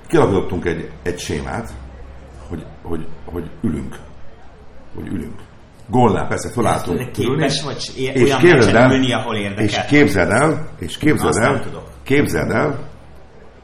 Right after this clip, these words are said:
Speaker 1: az első meccsen bevált az, hogy ültünk, gólnál izé, a bíró ítélet volt is, ültünk, kibírtuk. Azt mondtuk a második meccsen, másik játékos volt me-,
Speaker 2: Mhm.
Speaker 1: mellettünk, figyelj,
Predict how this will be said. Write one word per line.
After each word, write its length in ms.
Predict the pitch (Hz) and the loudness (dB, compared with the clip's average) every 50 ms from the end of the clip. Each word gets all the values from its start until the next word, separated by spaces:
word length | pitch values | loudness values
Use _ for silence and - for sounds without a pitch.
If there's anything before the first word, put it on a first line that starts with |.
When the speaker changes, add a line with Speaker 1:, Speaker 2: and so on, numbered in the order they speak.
| - - - | -20 -16 -12
Speaker 1:
az 120 | 98 - - | -6 0 2
első 300 | 147 143 123 101 104 95 | 2 4 4 2 0 0
meccsen 340 | 98 117 113 - - 107 104 | 0 0 0 0 0 0 2
bevált 500 | 113 104 85 73 80 110 131 123 - - - - | 2 2 2 2 0 0 -2 -4 -6 -10 -12 -8
az, 240 | - 95 117 117 | -6 -4 -4 -4
hogy 180 | - 98 85 - | -4 -6 -6 -4
ültünk, 480 | 90 90 90 90 120 147 165 165 151 - - - - - - - - 98 | -4 -4 -4 -2 -2 -2 -2 -2 -2 -4 -6 -8 -10 -12 -12 -12 -2 2
gólnál 460 | 113 131 120 107 92 82 78 78 95 | 6 6 6 6 4 2 0 0 0
izé, 220 | 123 127 156 160 147 | 0 0 0 0 0
a 120 | 113 82 | 0 2
bíró 260 | 90 131 127 113 104 104 | 2 4 4 6 4 4
ítélet 380 | 110 104 107 101 92 - - | 4 2 2 0 0 -2 -2
volt 140 | 95 85 - | -4 -6 -8
is, 180 | 82 - - - - - - | -8 -10 -12 -14 -16 -6 0
ültünk, 560 | 123 113 104 98 - 101 123 143 170 180 160 156 - - - | 4 4 4 4 4 2 2 2 2 0 -2 -6 -8 -8 -4
kibírtuk. 580 | - 101 82 87 85 78 - - 64 64 - - - - - - - - | -4 -2 0 0 0 -2 -2 -6 -10 -12 -12 -16 -20 -20 -20 -20 -10 -8
Azt 180 | - 123 - | -6 -4 -2
mondtuk 260 | 120 104 - - - | -4 -4 -4 -4 -6
a 40 | 87 | -2
második 360 | 87 104 101 - - 82 71 | -2 -2 -2 -2 -2 -6 -6
meccsen, 440 | - 101 - - - 139 139 135 - - - - - - - - - - | -6 -6 -6 -4 -4 -4 -4 -4 -6 -10 -12 -16 -18 -20 -20 -20 -16 -6
másik 380 | 95 101 113 120 113 110 95 - | -2 0 2 2 2 0 -2 0
játékos 460 | 95 87 87 - 85 78 80 82 - | 0 0 0 0 -2 -2 -2 -4 -4
volt 260 | - - - - - | -4 -6 -6 -6 -6
me-, 60 | 101 | -6
Speaker 2:
Mhm. 360 | 98 101 104 101 123 127 123 | -6 -6 -6 -6 -6 -4 -2
Speaker 1:
mellettünk, 420 | 117 117 110 120 131 131 - 131 113 104 - - - 95 | -2 -2 0 0 -2 -2 -2 -2 -2 -2 -4 -6 -8 -6
figyelj, 420 | - 135 117 92 98 - - - | -4 -2 0 0 0 0 0 -2